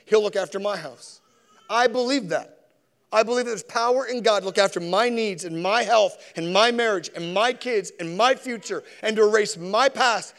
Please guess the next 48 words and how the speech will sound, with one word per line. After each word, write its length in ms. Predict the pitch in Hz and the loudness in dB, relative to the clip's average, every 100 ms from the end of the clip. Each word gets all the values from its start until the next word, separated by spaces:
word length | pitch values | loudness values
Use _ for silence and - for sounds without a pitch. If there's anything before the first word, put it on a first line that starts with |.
| - | -14
and 80 | 202 | -8
to 40 | 196 | -4
give 140 | 233 | -4
me 140 | 226 | 0
a 60 | 208 | 0
better 340 | 160 226 254 262 | 0 4 4 4
dream 260 | 202 247 | 0 -2
for 100 | 226 | -4
tomorrow. 320 | 233 226 220 | -6 -2 -2
There's 180 | 185 180 | -2 -6
power. 400 | - 247 220 170 - - | -4 -2 -2 -4 -10 0
Don't 180 | 240 247 | 0 0
mistake 340 | 220 233 220 | 2 2 2
his 120 | 185 | -2
kindness 500 | - 214 226 175 151 | -6 -4 -4 -6 -10
for 120 | - 170 | -10 -10
weakness. 480 | 175 170 143 - - _ _ _ | -10 -10 -14 -14 -20 _ _ _
My 100 | 180 | -6
third 260 | 175 220 - | 2 2 4
point 220 | 190 185 | -2 -4
today 340 | 175 175 151 135 - _ _ _ _ _ 170 | -2 0 0 -4 -18 _ _ _ _ _ -10
on 80 | |
the 60 | 170 | -4
highway 260 | 170 196 180 | 0 0 0
of 80 | |
holiness 340 | 170 190 175 - | -2 -2 -2 -2
observation 640 | 185 185 190 175 180 - 170 | -2 -2 -4 -2 -4 -4 -8
is 160 | 156 | -6
this. 320 | 180 160 - - _ _ - | -4 -4 -8 -16 _ _ -6
The 80 | |
highway 540 | 156 190 220 185 170 170 | 0 4 4 4 2 2
is 200 | 170 175 | -4 -8
a 60 | |
party. 400 | 170 190 165 120 - _ _ _ _ _ _ _ _ _ - | -6 -4 -4 -6 -18 _ _ _ _ _ _ _ _ _ -8
How 80 | |
many 120 | 196 190 | -2 0
like 140 | 190 | 0
parties 300 | 185 180 160 | 0 -2 -4
in 60 | 147 | -10
this 120 | 135 | -10
place? 400 | 143 110 - - _ _ _ _ | -10 -10 -14 -18 _ _ _ _
Rest 220 | 147 160 | -6 -4
of 60 | 180 | -8
you? 200 | 202 214 _ _ _ _ _ _ _ - | -12 -14 _ _ _ _ _ _ _ -12
Boring 300 | 127 151 147 | -2 -2 0
liars. 480 | 147 156 185 214 - - | 0 2 2 0 -4 2
All 100 | 180 | 6
right. 320 | 190 151 | 6 6